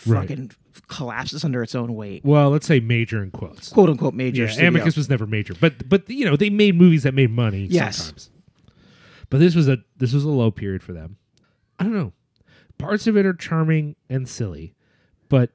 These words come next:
Speaker 1: it, does it ever succeed at what it wants to be, which is a serious movie?
Speaker 2: No.
Speaker 1: No, it never even comes fucking close. And it's something about that failure that I find interesting. Uh,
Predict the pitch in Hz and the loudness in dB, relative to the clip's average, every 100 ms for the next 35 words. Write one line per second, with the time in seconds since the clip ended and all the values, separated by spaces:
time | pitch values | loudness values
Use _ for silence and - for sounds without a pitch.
0 | _ - 120 139 120 143 156 - 143 - | _ -6 -2 2 2 2 2 -2 -6 -8
1 | - 143 147 127 113 120 - 101 110 117 | -8 -4 -2 -2 -2 -4 -4 -8 -6 -6
2 | 117 107 - 76 - _ 113 - 107 104 | -6 -10 -16 -20 -20 _ -10 -8 -6 -8
3 | - - 123 110 101 - 95 76 - 135 | -10 -8 -6 -4 -6 -10 -12 -10 -8 -8
4 | 101 101 - 143 160 131 123 156 156 185 | -8 -12 -8 4 4 4 0 -4 0 0
5 | 190 196 196 180 185 - - 165 151 - | 0 -2 0 0 -2 -4 -6 -6 -6 -6
6 | 175 151 151 135 139 107 - - - - | -6 -4 -6 -4 -2 -2 -4 -12 -20 -20
7 | _ 165 156 143 - 202 214 190 170 143 | _ 0 0 0 -2 -2 0 0 0 -4
8 | - 143 139 139 143 139 - - 131 123 | 0 2 4 2 2 0 -2 0 2 2
9 | - 127 127 143 170 - 190 202 - _ | 0 -2 -2 -2 -6 -6 -6 -8 -12 _
10 | _ _ - 120 117 113 110 | _ _ -6 -2 0 0 0